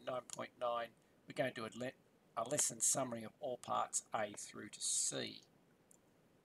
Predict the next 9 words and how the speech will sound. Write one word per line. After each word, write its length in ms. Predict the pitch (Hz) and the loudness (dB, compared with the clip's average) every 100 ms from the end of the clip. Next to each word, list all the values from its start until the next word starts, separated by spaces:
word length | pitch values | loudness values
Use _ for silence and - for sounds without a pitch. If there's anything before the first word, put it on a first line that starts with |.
| - - - - _ _ _ _ _ - | -20 0 0 0 _ _ _ _ _ 2
So 240 | 156 156 156 | 8 8 8
first, 320 | - 190 175 | 2 2 2
let's 160 | 190 - | 0 -2
kick 240 | 175 - | -4 0
off 180 | 160 - | 0 0
with 100 | - | -6
the 80 | 139 | -6
good 180 | 151 135 | 4 8
old 240 | 120 - | 8 6